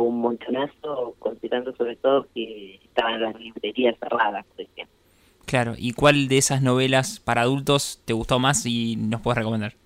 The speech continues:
Speaker 1: Leí, eh, este, creo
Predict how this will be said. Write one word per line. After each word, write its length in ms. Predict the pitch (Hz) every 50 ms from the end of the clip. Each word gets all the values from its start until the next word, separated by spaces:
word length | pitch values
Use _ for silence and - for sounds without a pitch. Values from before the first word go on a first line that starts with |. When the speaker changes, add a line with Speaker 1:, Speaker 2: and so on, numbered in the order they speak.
| _ - - -
Speaker 1:
Leí, 1500 | - 127 151 156 160 160 165 165 160 165 160 160 160 156 160 156 160 170 185 196 202 208 208 214 214 214 208 208 202 - - -
eh, 680 | 160 151 151 151 147 143 143 143 143 143 147 151 151 _ _ _ _ _
este, 720 | 147 143 143 143 139 135 127 123 117 92 90 85 - - -
creo 140 | 147 160